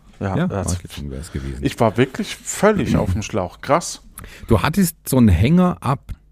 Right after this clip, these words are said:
Speaker 2: dreizehn, weil ich glaub, der Flug-, der Flughafen wär's gewesen, der hat dich aus dem Konzept gebracht, dass du da nicht drauf kamst. Und dann
Speaker 1: Ja, okay. Ja, und
Speaker 2: Ja.
Speaker 1: die, und dass ich mich quasi,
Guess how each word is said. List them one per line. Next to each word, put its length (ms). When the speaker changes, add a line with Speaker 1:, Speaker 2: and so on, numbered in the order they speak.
Speaker 2:
dreizehn, 840
weil 140
ich 80
glaub, 220
der 160
Flug-, 360
der 120
Flughafen 840
wär's 280
gewesen, 320
der 140
hat 100
dich 140
aus 140
dem 100
Konzept 440
gebracht, 420
dass 100
du 100
da 140
nicht 140
drauf 240
kamst. 400
Und 160
dann 60
Speaker 1:
Ja, 140
okay. 320
Ja, 120
und 280
Speaker 2:
Ja. 60
Speaker 1:
die, 120
und 500
dass 220
ich 180
mich 240
quasi, 640